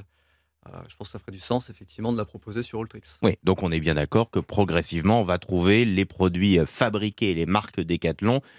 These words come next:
Speaker 2: sur votre, euh, plateforme. C'est malgré tout le but.
Speaker 1: On a balayé un bon nombre de pistes, euh, et t-, effectivement, celle-ci en fait partie.
Speaker 2: Hum.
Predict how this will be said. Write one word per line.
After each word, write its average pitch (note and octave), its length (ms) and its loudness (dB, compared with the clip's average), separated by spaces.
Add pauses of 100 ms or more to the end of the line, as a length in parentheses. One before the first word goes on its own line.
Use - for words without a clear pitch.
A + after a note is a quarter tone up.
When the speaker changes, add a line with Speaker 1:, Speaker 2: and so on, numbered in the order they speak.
(160)
Speaker 2:
sur A#2+ 300 2
votre, G2+ 300 -2
euh, E2+ 120 4
plateforme. A#2 380 0
C'est - 120 -14
malgré F2 280 0
tout C#3 100 -2
le D3 60 -2
but. C3 200 0
Speaker 1:
On A#2 140 -4
a A#2+ 80 6
balayé A#2+ 340 8
un B2 140 8
bon B2 240 6
nombre C#3+ 300 8
de A#2+ 80 6
pistes, F3 400 0
euh, A2 720 -2
et G#2 40 -10
t-, - 180 -8
effectivement, A#2 520 -4
celle-ci B2 400 -8
en A#2 40 -6
fait A2+ 160 -12
partie. - 240 -12 (160)
Speaker 2:
Hum. A2+ 80 6